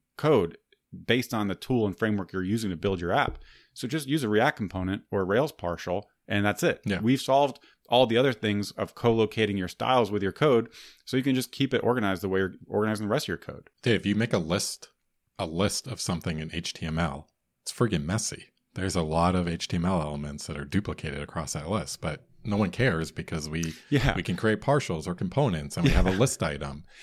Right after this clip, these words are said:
Speaker 1: It's actually a great point.
Speaker 2: Yeah. I, I just thought, I literally just thought of that, so.
Speaker 1: It's a, <laughs> it's a, it's a really good point, though. Like, no one, no one,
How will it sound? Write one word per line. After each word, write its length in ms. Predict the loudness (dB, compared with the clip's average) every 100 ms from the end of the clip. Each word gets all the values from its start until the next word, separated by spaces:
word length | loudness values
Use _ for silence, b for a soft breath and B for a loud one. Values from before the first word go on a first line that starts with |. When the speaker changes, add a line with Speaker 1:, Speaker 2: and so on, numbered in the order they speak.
| B
Speaker 1:
It's 100 | B
actually 260 | 0 4 4
a 40 |
great 300 | 4 4 4
point. 280 | 2 -2 -2 2
Speaker 2:
Yeah. 280 | 2 2 -2
I, 240 | 6 8 8
I 120 | 6
just 180 | 6 6
thought, 240 | 6 6
I 40 | 4
literally 280 | 4 4 0
just 140 | -6
thought 220 | -6 -6
of 60 | -6
that, 220 | -6 -4
so. 200 | -4 -2 2
Speaker 1:
It's 180 | 6
a, 120 | 6 4
<laughs> 580 | 4 6 6 2 4
it's 140 | 4 4
a, 140 | 4 4
it's 120 | 4 4
a 60 |
really 180 | 6 6
good 160 | 2 0
point, 260 | -2 0
though. 240 | 0 0 -4 B B B
Like, 160 | -2 2
no 160 | 4 4
one, 320 | 4 2 0 -2
no 200 | 2 4
one, 520 | 4 4 4 2 -2